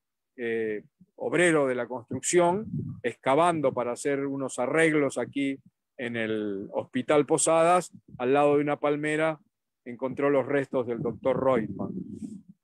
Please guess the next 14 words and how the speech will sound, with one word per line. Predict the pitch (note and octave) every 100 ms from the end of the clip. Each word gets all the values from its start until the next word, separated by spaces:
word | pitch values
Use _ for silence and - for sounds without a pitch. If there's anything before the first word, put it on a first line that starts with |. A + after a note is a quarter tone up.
| -
Eh, | C#3 D3+ D3+ D3+ - _ _ _ _ _ -
hago | F#3 G3 G3
esta | F3+ F#3 F3 E3+
introducción | E3 D#3+ E3 E3 D#3 A#3 A#3 F#3
un | E3
poco | E3+ F3 D#3
para, | - B2+ A#2+ A2+ _ _ _ _ -
para | B2 A#2+ A#2 A2 -
ubicarlos, | C3 C3 C3+ E3 F3 E3+ D#3+ D3 - -
aunque | B2+ A#2+ C3+
sé | D#3 B2+
que | C3+
ustedes | - D3 C#3 A#2+ _ _ _ _ -
bastante | C#3 - - E3+ D#3+ D3 C3+ D3